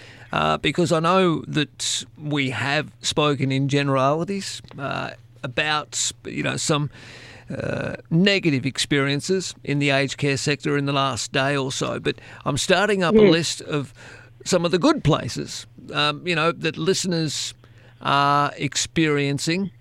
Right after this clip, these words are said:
Speaker 1: and say that, you know, they're comfortable, happy with how their loved ones are being cared for, supported, looked after, et cetera. So far, in Tamworth, I have Cottage Homes from a caller this morning. So what's this place called now?
Speaker 2: This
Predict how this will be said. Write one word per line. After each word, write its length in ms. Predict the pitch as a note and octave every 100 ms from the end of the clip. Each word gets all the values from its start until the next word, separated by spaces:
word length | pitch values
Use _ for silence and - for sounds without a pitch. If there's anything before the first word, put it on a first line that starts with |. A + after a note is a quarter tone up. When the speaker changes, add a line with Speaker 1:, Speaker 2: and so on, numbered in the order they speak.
| -
Speaker 1:
and 300 | C#3+ C#3+ C#3
say 240 | C#3+ C#3
that, 260 | C3+ C#3 D3
you 80 |
know, 160 | C3+ D3
they're 160 | C#3+ C#3
comfortable, 680 | - E3 E3 D3+ D3 E3 -
happy 440 | - D3+ E3 E3+ D#3+
with 180 | D#3 C3+
how 200 | D3 D3+
their 140 | D3+
loved 180 | D3 C#3
ones 320 | C#3+ C#3+ C#3+
are 40 |
being 360 | C3 C#3 C#3 C3+ - - - -
cared 320 | F#3 F#3 F#3
for, 280 | - F3+ E3+
supported, 640 | - - F3+ F#3 E3 C#3+
looked 220 | C#3 C3
after, 400 | D#3 D3+ D#3 D#3
et 100 | C#3+
cetera. 480 | - E3+ D3+ D3+ D3 - - - -
So 280 | - A3+ B3
far, 500 | A#3+ F#3 G#3 B3 G3+ -
in 200 | E3+ E3+
Tamworth, 640 | - A3 G#3+ F#3 F3+ G3 F3
I 200 | E3 D#3+
have 280 | E3 D#3 -
Cottage 600 | - A3+ A3+ G3+ E3 -
Homes 600 | - A3+ A3 G3+ E3 C#3
from 200 | - D#3+
a 60 | D#3+
caller 340 | - F3 E3
this 200 | C#3+ -
morning. 260 | F3 F#3+ A3
So 120 | G3+
what's 240 | A3 A#3+
this 180 | A#3 G#3
place 240 | - E3+ D#3
called 260 | F3 E3
now? 300 | E3 D#3+ C3 - - - - - - - -
Speaker 2:
This 240 | A#3+ A3